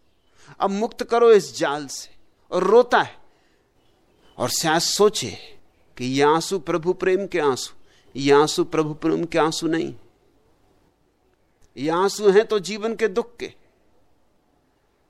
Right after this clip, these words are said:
लेकिन ये भी अहंकार स्वीकार नहीं करना चाहता कि मैं हार गया,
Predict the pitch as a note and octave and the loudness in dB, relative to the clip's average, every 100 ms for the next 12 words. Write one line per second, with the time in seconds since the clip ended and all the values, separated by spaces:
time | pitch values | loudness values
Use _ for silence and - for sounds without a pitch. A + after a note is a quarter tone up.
0 | _ _ _ _ _ _ _ _ _ _ | _ _ _ _ _ _ _ _ _ _
1 | _ _ _ _ _ _ _ _ _ _ | _ _ _ _ _ _ _ _ _ _
2 | _ _ _ _ _ _ _ - F3+ G#3 | _ _ _ _ _ _ _ -10 -6 -2
3 | B3 C4 C4+ A#3+ G3 G3+ C4 B3 - F#3 | -2 -4 -4 -4 -2 -4 -4 -4 -4 -4
4 | G#3+ G#3 G#3+ F#3 - F3 F3 E3+ D3+ C#3+ | -4 -2 -2 -2 -4 -4 -2 -2 -2 -2
5 | D3+ - F#3 F3+ E3 D3 C3+ C3 C#3 A#2+ | -2 0 -2 0 -4 -4 -6 -4 -6 -6
6 | B2 A2 F2+ G#2+ A2 G#2 G2 E2 | -8 -8 -6 -4 -4 -4 -8 -10